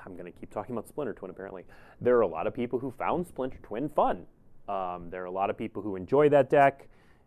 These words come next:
who want it back, who find that sort of gameplay fun. Generally speaking, um, most people don't. So, um, Mono Green and Pioneer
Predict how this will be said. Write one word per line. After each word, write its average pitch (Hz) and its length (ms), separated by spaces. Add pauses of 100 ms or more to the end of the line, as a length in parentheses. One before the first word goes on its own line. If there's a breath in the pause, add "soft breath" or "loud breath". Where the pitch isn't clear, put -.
who 98 120
want 92 560
it 127 160
back, 127 400
who - 180 (140)
find 113 340
that 113 300 (100)
sort 117 160
of 101 140
gameplay 113 600 (200)
fun. 147 400 (520 soft breath)
Generally 160 1000
speaking, 139 760 (200)
um, 104 460
most 117 480
people 104 360 (100)
don't. - 340 (100)
So, 107 500 (380 loud breath)
um, 120 340
Mono 185 220
Green 180 180
and 170 120
Pioneer 151 420